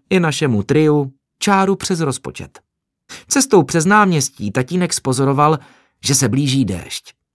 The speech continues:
a nasměroval Pavlu s Petrem do podloubí. Jen co se tam ukryli, spustil se liják.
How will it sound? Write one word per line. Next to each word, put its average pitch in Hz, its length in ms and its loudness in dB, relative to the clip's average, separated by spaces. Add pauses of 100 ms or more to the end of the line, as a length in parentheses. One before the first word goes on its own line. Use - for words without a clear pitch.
(220)
a 143 140 2
nasměroval 160 680 2
Pavlu 147 400 2
s - 80 -4
Petrem 139 440 -2
do 104 100 -2
podloubí. 95 640 -4 (800)
Jen 143 180 2
co 202 100 2
se 220 120 0
tam 190 160 2
ukryli, 180 480 0 (560)
spustil - 540 2
se 165 140 0
liják. 110 440 -2